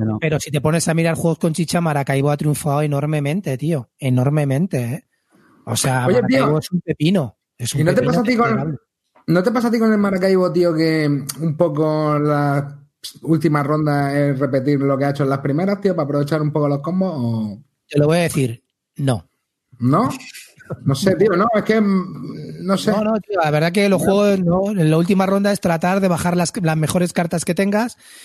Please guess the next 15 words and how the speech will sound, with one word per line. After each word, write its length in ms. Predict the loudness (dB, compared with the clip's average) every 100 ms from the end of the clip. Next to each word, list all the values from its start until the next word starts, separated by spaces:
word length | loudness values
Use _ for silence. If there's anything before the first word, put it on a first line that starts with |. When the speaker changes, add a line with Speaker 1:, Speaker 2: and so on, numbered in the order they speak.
| -8 -4
Speaker 2:
y 80 |
con, 280 | 0 2 2
como 260 | 0 0 2
puedas 180 | 0 0
conseguir 280 | 0 2
el 40 | 2
dinero 300 | 2 0 0
o, 320 | 0 0 -2 -8 -4
o 120 | -2 -2
acelerar 480 | -2 -2 -2 0
la 120 | -2 -2
partida 340 | 0 0 0
porque 220 | 0 0
vas 160 | -2 0
ganando 420 | 0 0 0